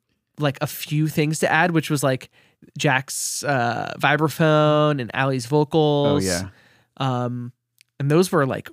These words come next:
Speaker 1: really good moments. And, uh, dude, the flute on the first track. Who's doing that? Is that Food?
Speaker 2: Yeah.
Speaker 1: Dude, that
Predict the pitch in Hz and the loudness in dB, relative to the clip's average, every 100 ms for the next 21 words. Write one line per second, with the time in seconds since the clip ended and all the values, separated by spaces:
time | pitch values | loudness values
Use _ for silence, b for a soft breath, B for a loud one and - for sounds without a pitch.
0 | 135 - 123 156 156 135 127 117 117 117 | -12 -8 -2 0 2 2 0 -2 -4 -6
1 | 107 - 160 170 170 147 b b b - | -8 -2 0 4 4 4 b b b -4
2 | 240 143 135 - 160 170 247 - 139 135 | 0 0 -2 -2 4 4 4 2 0 0
3 | 127 127 - 110 240 285 226 214 139 117 | -2 -4 -4 0 2 4 4 4 2 2
4 | 180 - 143 160 220 - 113 76 - b | 0 2 2 2 0 0 0 0 -2 b
5 | b _ 185 165 123 123 143 156 220 311 | b _ 4 6 4 0 2 4 4 2